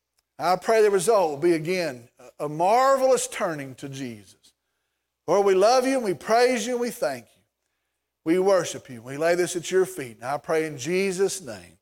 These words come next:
amen. We're gonna close with a time of response, a time of invitation.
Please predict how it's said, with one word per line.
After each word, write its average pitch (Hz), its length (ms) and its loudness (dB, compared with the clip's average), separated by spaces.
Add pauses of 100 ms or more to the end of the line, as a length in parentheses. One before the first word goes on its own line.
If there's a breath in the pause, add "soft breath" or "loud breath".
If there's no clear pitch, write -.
(640)
amen. 117 380 -12
We're 151 100 -2
gonna 170 100 0
close 202 320 0
with 180 140 -4
a - 40 -8
time 208 220 -4
of 196 120 -8
response, 147 640 -6 (400 soft breath)
a 139 60 -6
time 196 340 2
of 190 120 0
invitation. 165 640 0